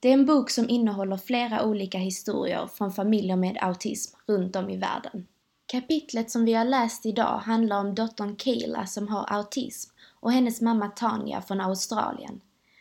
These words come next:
Kapitlet är skrivet ur bådas perspektiv på hur utmanande det kan vara att leva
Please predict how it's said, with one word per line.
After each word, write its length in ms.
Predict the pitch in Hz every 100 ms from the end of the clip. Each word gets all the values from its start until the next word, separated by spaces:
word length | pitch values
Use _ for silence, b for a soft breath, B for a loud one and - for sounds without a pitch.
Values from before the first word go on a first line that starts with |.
| b b b
Kapitlet 560 | 240 233 294 285 214 208
är 80 |
skrivet 500 | 208 - 240 262 226
ur 100 | 220
bådas 460 | 196 220 220 202 -
perspektiv 720 | 202 190 - 190 - - - - -
på 80 |
hur 120 | 214 220
utmanande 680 | 254 277 240 202 196 190
det 40 | 190
kan 160 | 202
vara 180 | 214 208
att 160 | 196 202
leva 400 | 196 190 190